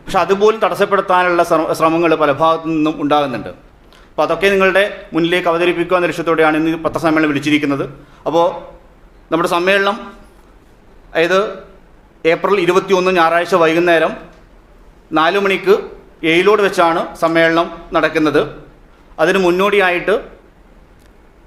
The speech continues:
അന്നേ ദിവസം തന്നെ വൈകുന്നേരം മൂന്ന് മണിക്ക് കുഞ്ഞമംഗലം താണ്ടാങ്കോവിൽ നിന്ന് കേന്ദ്രീകരിച്ച്, അതായത്, ആയിരക്കണക്കിന് ആരെ-, അല്ലെങ്കിൽ രണ്ടായിരം, മൂവായിരം ആൾക്കാരൊക്കെ പങ്കെടുപ്പിച്ചുകൊണ്ട് നമ്മളൊരു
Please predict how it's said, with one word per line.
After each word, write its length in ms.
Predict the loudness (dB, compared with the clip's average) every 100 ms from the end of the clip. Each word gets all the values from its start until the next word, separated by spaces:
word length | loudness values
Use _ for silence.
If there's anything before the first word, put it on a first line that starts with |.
| -4
അന്നേ 160 | 0 2 2
ദിവസം 220 | 0 0
തന്നെ 160 | 0 0 -2 0
വൈകുന്നേരം 360 | 2 2 2 2
മൂന്ന് 180 | 0 2
മണിക്ക് 280 | 0 0 -2 -2 -2
കുഞ്ഞമംഗലം 400 | 0 2 0 2
താണ്ടാങ്കോവിൽ 600 | 0 2 0 2 2 2 2
നിന്ന് 140 | 0 0
കേന്ദ്രീകരിച്ച്, 500 | 0 0 -2 -2 -6 -8 -16 -20 -20 -20 -20 _ _
അതായത്, 280 | -4 -2 0 -2 -6 -14 -4
ആയിരക്കണക്കിന് 540 | -2 -2 -2 -2 0 0
ആരെ-, 140 | 0 0
അല്ലെങ്കിൽ 200 | 0 2 2 2 0
രണ്ടായിരം, 300 | 2 0 2
മൂവായിരം 300 | 2 2 2 0
ആൾക്കാരൊക്കെ 420 | 0 0 2 0 0
പങ്കെടുപ്പിച്ചുകൊണ്ട് 600 | 0 0 -2 0 0 0 -2 -8 -16 -4
നമ്മളൊരു 320 | 0 2 2